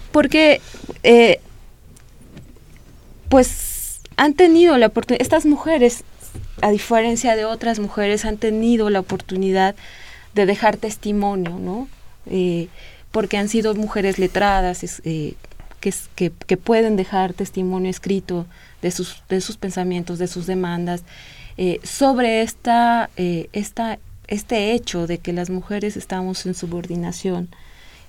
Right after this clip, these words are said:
en prácticamente todas las sociedades conocidas. En distintos grados, no,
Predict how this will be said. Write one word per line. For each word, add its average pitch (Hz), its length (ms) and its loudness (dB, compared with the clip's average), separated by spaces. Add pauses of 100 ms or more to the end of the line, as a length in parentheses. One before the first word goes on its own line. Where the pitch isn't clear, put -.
(200)
en 170 260 -4
prácticamente 170 720 -8
todas 160 200 -8
las 160 140 -8
sociedades - 380 -10
conocidas. - 600 -14 (680)
En 226 160 0
distintos 240 480 2
grados, 208 380 4 (180)
no, 180 440 -4